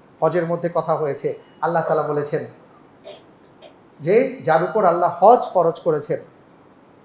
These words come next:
সে যেন কোনো ধরনের অশ্লীল কাজ না করে। আপনি ওখানে অশ্লীল থেকে, অশ্লীলতা থেকে বেঁচে থাকার চেষ্টা করেছেন, এখনও আপনি সেটা চেষ্টা করুন। আপনি এটা ভাইবেন না, "হজ করে আসছি, এখন যা খুশি তাই করব,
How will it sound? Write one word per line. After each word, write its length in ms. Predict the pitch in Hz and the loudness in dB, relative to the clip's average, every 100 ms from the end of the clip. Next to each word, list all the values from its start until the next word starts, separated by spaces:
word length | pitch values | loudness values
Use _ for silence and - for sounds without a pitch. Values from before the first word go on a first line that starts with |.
| _ _ _ _ | _ _ _ _
সে 240 | - 170 175 | -8 -4 -2
যেন 200 | 190 220 285 - - - _ _ _ - - _ | 0 2 0 -2 -16 -20 _ _ _ -20 -20 _
কোনো 240 | 175 196 269 156 | 0 2 2 2
ধরনের 400 | 185 190 214 240 - - | 2 2 0 -4 -8 -6
অশ্লীল 400 | 180 - 208 220 214 | -4 -2 -2 -2 0
কাজ 180 | 185 - | -2 -2
না 180 | 156 147 | -8 -6
করে। 240 | 156 135 123 - - _ - _ - | -6 -6 -8 -16 -20 _ -20 _ -8
আপনি 260 | 165 185 | -6 -4
ওখানে 300 | 196 190 220 | -4 -2 -2
অশ্লীল 380 | 208 196 - 254 | -2 -6 -6 -6
থেকে, 340 | 226 - 180 170 | -8 -6 -6 -4
অশ্লীলতা 440 | 175 226 214 214 | -8 -6 -6 -6
থেকে 200 | 202 190 | -8 -8
বেঁচে 220 | 170 170 | -8 -8
থাকার 240 | 156 165 165 | -10 -10 -10
চেষ্টা 320 | 175 - 175 | -10 -10 -10
করেছেন, 400 | 165 139 135 139 113 _ _ _ | -8 -10 -10 -12 -12 _ _ _
এখনও 300 | 156 - 214 | -8 -6 -6
আপনি 220 | 190 - | -6 -8
সেটা 200 | 170 170 | -12 -14
চেষ্টা 340 | 151 147 - 139 | -12 -14 -10 -10
করুন। 220 | 135 117 - _ _ - | -10 -12 -18 _ _ -8
আপনি 180 | 147 185 | -6 -4
এটা 120 | 180 | -2
ভাইবেন 340 | 160 185 214 | 0 0 -2
না, 120 | 202 156 | -2 -4
"হজ 220 | 175 175 | -4 -6
করে 220 | 196 190 | -6 -6
আসছি, 260 | 170 - 170 | -6 -8 -8
এখন 200 | 165 156 | -8 -4
যা 200 | 151 147 | -4 -6
খুশি 200 | 156 151 | -10 -10
তাই 140 | 151 135 | -10 -8
করব, 260 | 139 127 | -12 -12